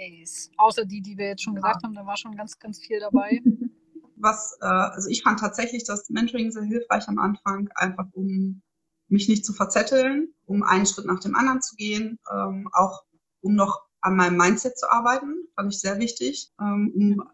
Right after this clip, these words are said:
Speaker 2: halt rauszugehen und zu sagen, "Okay, ich mach das jetzt auch wirklich und welche Ziele habe ich denn und was, was habe ich denn am Ende in einem Jahr vor? Wo will ich denn in einem Jahr stehen?"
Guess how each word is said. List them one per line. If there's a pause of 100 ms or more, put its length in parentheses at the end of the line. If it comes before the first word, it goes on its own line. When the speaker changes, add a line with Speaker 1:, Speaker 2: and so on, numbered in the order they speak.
Speaker 2:
halt (140)
rauszugehen
und
zu
sagen, (160)
"Okay,
ich
mach
das
jetzt
auch (100)
wirklich
und
welche
Ziele
habe
ich
denn
und
was,
was (280)
habe
ich
denn
am
Ende (160)
in
einem
Jahr
vor?
Wo
will
ich
denn
in
einem
Jahr
stehen?"